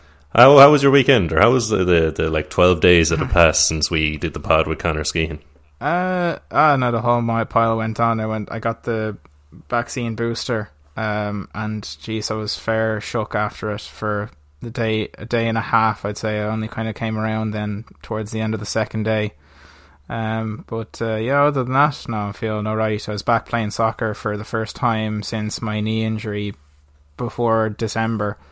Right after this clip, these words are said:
Speaker 2: But, uh, I probably overdid it a bit because it was forty minute halves, nine aside.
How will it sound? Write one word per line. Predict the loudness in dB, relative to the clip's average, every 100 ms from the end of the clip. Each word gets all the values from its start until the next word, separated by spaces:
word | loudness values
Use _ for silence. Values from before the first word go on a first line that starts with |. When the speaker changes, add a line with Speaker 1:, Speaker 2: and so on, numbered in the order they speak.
| -20 -20 -20 -20 -8
Speaker 2:
But, | -2 -2 -2 -2
uh, | 0 0 -2
I |
probably | 0 2 2 2 0 0
overdid | 0 2 2 2
it | 0
a | -2
bit | 0 -2 -2
because | -6 -2 0 0 -4
it | -4
was | -4 -6 -10 -12
forty | 0 0 2 -2
minute | -2 -2
halves, | 2 2 2 -2 -6
nine | -2 0 0
aside. | 0 2 2 0